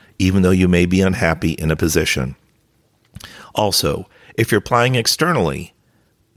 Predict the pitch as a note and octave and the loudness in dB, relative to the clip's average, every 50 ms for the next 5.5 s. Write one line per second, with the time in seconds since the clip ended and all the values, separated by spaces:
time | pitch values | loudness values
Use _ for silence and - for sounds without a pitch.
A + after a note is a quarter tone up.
0 | _ _ _ _ - - - - - F#2 G#2 A2 F2+ F2 G2+ A#2 B2 A#2+ E2 D2+ | _ _ _ _ -4 -4 -2 0 0 2 2 2 2 2 2 0 0 -2 -4 -2
1 | - - G2 F#2 E2 - D2+ D2 - - D2+ C#2 C#2 C#2 C#2 C#2 - - - - | 0 0 0 0 0 -2 -4 -4 -4 -4 -6 -6 -6 -8 -10 -10 -10 -12 -12 -12
2 | - - _ _ _ - _ _ - G2+ G2+ - - - C3 - - C#3+ C3 B2+ | -14 -16 _ _ _ -20 _ _ -2 -2 -2 0 0 -4 -4 -2 -2 -2 0 0
3 | - C3+ - B2 B2 C3 - - B2 A#2+ A#2 A#2 A2+ B2 A2 A2+ A2+ A2+ A#2 B2 | -2 -2 -2 -2 -2 -2 -2 -2 0 2 4 4 2 2 2 0 2 2 2 2
4 | A#2+ A#2+ A#2+ B2 B2 A#2 - C3 A#2 A#2+ B2+ C3+ C3+ A#2+ - - G#2+ G2+ G2 F#2 | 4 4 2 2 0 0 -2 -2 -2 -2 0 -2 -2 -4 -2 0 0 0 0 0
5 | E2+ G2+ G2+ A2+ B2 C3 B2 C3+ C#3 C#3+ | 2 2 0 2 2 2 0 0 0 -2